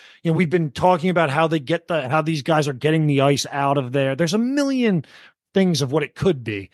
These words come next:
For example, I would be very satisfied with that, to be honest, if it was like they killed, uh, Annie because she caught on to it. Whether,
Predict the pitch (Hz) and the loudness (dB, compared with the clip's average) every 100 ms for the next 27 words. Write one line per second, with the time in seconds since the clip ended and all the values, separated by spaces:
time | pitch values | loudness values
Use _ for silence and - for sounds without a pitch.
0 | - 202 170 135 254 240 147 - 226 277 | -4 0 0 2 2 4 2 2 2 0
1 | 165 - 202 226 156 127 165 170 - 165 | -2 -2 0 0 -2 0 2 2 0 2
2 | 175 131 - 123 101 104 104 110 107 120 | 0 0 -8 -6 -8 -8 -6 -6 -6 -4
3 | 135 156 143 117 - 123 127 123 104 131 | 0 0 0 -2 -4 -6 -6 -8 -6 -6
4 | 120 _ _ 143 160 160 151 170 160 143 | -6 _ _ 0 0 0 0 2 2 2
5 | 147 147 165 170 180 185 170 160 135 - | 2 2 0 2 2 2 0 -4 -6 -6
6 | - - 131 131 180 196 175 165 180 185 | -8 -6 -2 2 4 4 2 2 2 2
7 | 180 139 151 147 147 139 | 0 0 0 2 2 0